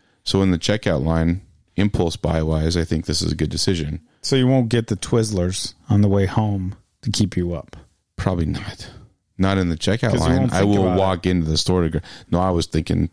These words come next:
Speaker 1: let's get, when I bought those, let's be honest, that wasn't an impulse
Speaker 2: Well, I
Speaker 1: buy.
Speaker 2: don't, see, for me, I
Speaker 1: That
Speaker 2: would
Speaker 1: was a direct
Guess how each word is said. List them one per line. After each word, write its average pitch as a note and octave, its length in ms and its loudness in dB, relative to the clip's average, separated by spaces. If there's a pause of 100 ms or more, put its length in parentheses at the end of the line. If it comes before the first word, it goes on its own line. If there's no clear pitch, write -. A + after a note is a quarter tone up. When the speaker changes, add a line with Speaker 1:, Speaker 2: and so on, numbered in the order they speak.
(120)
Speaker 1:
let's - 200 -2
get, - 180 -8
when F#2 140 2
I G2 100 2
bought F2 300 0
those, A2 280 2
let's F2 220 0 (260)
be E2 120 2
honest, D2+ 320 0
that E2+ 160 0
wasn't E2+ 240 2
an D#2 60 2
impulse D#2 320 0
Speaker 2:
Well, D#3+ 80 0
I D#3 80 2
Speaker 1:
buy. D3 160 0
Speaker 2:
don't, A#2+ 160 -4
see, E3+ 200 0
for D3 140 0
me, D3+ 300 4
I A#2 160 4
Speaker 1:
That F2+ 100 2
Speaker 2:
would F2 60 2
Speaker 1:
was E2+ 160 2
a D#2+ 180 0 (220)
direct E2+ 540 0